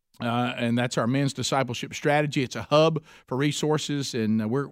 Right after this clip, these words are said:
we're so excited about what God is doing. Uh, so Helmsy, uh, from the Rick and Bubba Show will be speaking,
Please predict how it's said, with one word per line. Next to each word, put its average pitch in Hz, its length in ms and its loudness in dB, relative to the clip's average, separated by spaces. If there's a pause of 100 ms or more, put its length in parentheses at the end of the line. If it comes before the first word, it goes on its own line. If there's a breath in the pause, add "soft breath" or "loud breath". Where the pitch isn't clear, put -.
we're 160 160 -4
so 143 220 0
excited 117 520 -2
about 110 260 -4
what 113 160 -6
God 113 360 0 (400 soft breath)
is 107 200 -2
doing. 123 440 4 (340 soft breath)
Uh, 123 280 2
so 139 260 0
Helmsy, 185 640 2
uh, 143 220 2
from 151 160 -4
the 143 60 -2
Rick 160 160 0
and 147 80 -2
Bubba 156 200 2
Show 135 200 0
will 131 80 2
be 127 100 0
speaking, 147 560 0